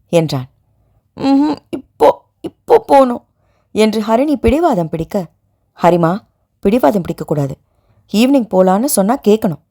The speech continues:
பிடிவாதம் பிடிச்சா அம்மா திரும்ப வீட்டுக்கே கூட்டிக்கிட்டு போயிடுவேன்" என்று ரஞ்சனா அதட்ட, முகத்தை சுருக்கி உதட்டை பிதுக்கினாள் ஹரிணி. "பாப்ஸுக்கு பசிக்கலையா? மத்தியானம் சாப்பிட்ற நேரமாச்சே,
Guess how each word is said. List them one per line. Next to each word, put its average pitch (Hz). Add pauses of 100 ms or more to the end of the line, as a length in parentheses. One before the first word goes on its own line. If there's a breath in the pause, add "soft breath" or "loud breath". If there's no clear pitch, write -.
(480)
பிடிவாதம் 277
பிடிச்சா 226
அம்மா 240
திரும்ப 262
வீட்டுக்கே 233
கூட்டிக்கிட்டு 214
போயிடுவேன்" 143 (640)
என்று 233
ரஞ்சனா 247
அதட்ட, 151 (520)
முகத்தை 240
சுருக்கி 190 (220)
உதட்டை 240
பிதுக்கினாள் 165
ஹரிணி. 143 (1400)
"பாப்ஸுக்கு 180 (220)
பசிக்கலையா? 220 (680)
மத்தியானம் 196
சாப்பிட்ற 294
நேரமாச்சே, 247